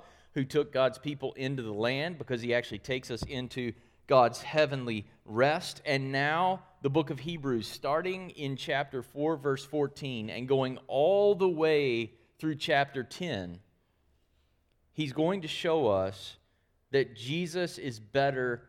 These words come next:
than the Levitical priesthood. All those priests who served in the tabernacle and then in the temple, Jesus is better than any of them because he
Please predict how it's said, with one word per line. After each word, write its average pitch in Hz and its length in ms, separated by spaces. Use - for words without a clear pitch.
than 127 180
the 117 140
Levitical 135 1040
priesthood. 110 600
All 143 260
those 160 260
priests 135 460
who 123 100
served 143 680
in 123 100
the 117 100
tabernacle 135 1040
and 101 160
then 117 160
in 120 80
the 113 100
temple, 143 460
Jesus 135 480
is 117 100
better 135 300
than 123 180
any 156 260
of 90 120
them 80 200
because 143 260
he 143 160